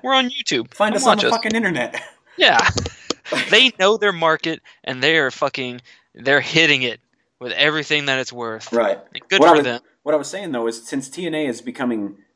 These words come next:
Speaker 2: crap, and even though they have a lot of good stars on that br-, on that brand still, that gimmick, when it's, since it's transitioning its way into W W E,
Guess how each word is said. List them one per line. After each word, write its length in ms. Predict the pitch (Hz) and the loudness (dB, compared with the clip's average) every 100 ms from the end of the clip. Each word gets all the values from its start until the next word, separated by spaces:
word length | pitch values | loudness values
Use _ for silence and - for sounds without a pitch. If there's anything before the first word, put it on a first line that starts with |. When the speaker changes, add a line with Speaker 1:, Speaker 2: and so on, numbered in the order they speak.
| - | -14
Speaker 2:
crap, 340 | - 165 - | -2 0 0
and 80 | 127 | -2
even 140 | 135 | -2
though 80 | 131 | 0
they 100 | 120 | 0
have 140 | 123 147 | 0 -2
a 40 | |
lot 180 | 117 110 | -2 -4
of 280 | 98 98 120 | -8 -12 -6
good 160 | 120 | -6
stars 340 | - 127 135 113 | -4 -4 -4 -4
on 120 | 101 | -6
that 160 | 98 82 | -8 -10
br-, 160 | 104 | -10
on 160 | - 107 | -8 -8
that 160 | 98 87 | -6 -4
brand 280 | 123 175 | -4 -4
still, 340 | 127 104 92 95 - _ - | -4 -2 -4 -6 -20 _ 2
that 260 | 131 196 - | 4 4 2
gimmick, 420 | 139 113 95 - | -2 -4 -8 -10
when 140 | 120 127 | -4 -4
it's, 180 | 165 - | -4 -10
since 460 | - - - 143 | -14 -12 -6 -4
it's 160 | 156 - | -6 -8
transitioning 580 | - 135 127 131 156 135 | -4 -2 -2 -4 -4 -4
its 100 | 123 | -2
way 240 | 120 131 | -2 -2
into 140 | 123 110 | -4 -2
W 260 | 113 120 | -2 -2
W 300 | 120 117 101 | -2 -2 -2
E, 280 | 101 127 160 | -2 -4 -6